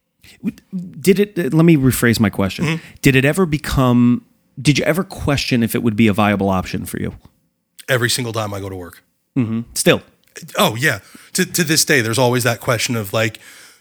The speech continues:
Speaker 2: uh, am I marketable? Am I up on the new tunes? Am I too set in my ways? Am I anything? So I think the very first time I really questioned, "Can I do this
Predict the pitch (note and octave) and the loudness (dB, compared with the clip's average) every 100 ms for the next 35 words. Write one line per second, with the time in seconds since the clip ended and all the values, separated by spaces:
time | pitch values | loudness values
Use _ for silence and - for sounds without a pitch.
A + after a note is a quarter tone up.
0 | _ - A#2 G2+ G2 G2+ D#3 D3 C#3 B2+ | _ -2 0 0 -4 -6 -4 -2 0 0
1 | G#2+ A#2 G2 F2+ _ - B2+ A#2+ C3+ B2+ | -2 -6 -8 -14 _ -4 -2 -2 -2 -4
2 | C3 A#2+ A#2 A2+ - B2 G2+ F#2 F2 - | -4 -2 -2 -2 -4 -4 -6 -8 -10 -8
3 | - C3+ A#2+ A#2+ - B2+ - B2 A#2 A#2 | -4 -2 -2 -4 -6 -4 -4 -4 -4 -4
4 | A2 G#2+ G2+ F2+ - B2 A#2 A#2 A#2+ A#2+ | -4 -4 -6 -6 -6 -4 -4 -4 -4 -4
5 | - G2+ F#2+ - A#2+ G#2 - - - - | -6 -10 -6 -2 -2 -4 -10 -20 -20 -6
6 | A#2 - F3 F3+ C3 G2+ G2 A#2+ A#2+ A2 | -4 -2 -4 -2 -4 -4 -4 -2 -2 -4
7 | - - A#2+ A2+ - A2+ G#2 G2+ G2+ A2 | -6 -6 -6 -6 -4 -4 -6 -8 -8 -6
8 | A#2+ B2 A#2+ B2+ A2 - A2+ F2+ - G2 | -6 -6 -10 -8 -4 -4 -6 -10 -8 -6
9 | B2+ A#2 A2+ G#2+ F#2+ G#2 G#2 F#2+ G2+ F#2 | -6 -4 -6 -8 -10 -10 -10 -10 -10 -8
10 | F2 - | -4 -6